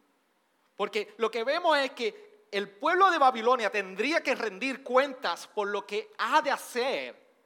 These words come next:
a pesar de que Dios usaría eso para traer el juicio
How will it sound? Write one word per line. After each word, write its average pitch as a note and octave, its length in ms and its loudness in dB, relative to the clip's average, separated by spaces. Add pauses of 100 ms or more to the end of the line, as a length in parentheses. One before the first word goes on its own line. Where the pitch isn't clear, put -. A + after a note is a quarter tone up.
(520)
a C#3+ 100 -12
pesar F3 280 -8
de F#3 120 -8
que C#3+ 140 -16
Dios D3+ 360 -14
usaría A#3+ 460 -8
eso E3 400 -12 (440)
para D3+ 200 -6
traer D3+ 260 -8
el E3+ 60 -10
juicio F3 640 -10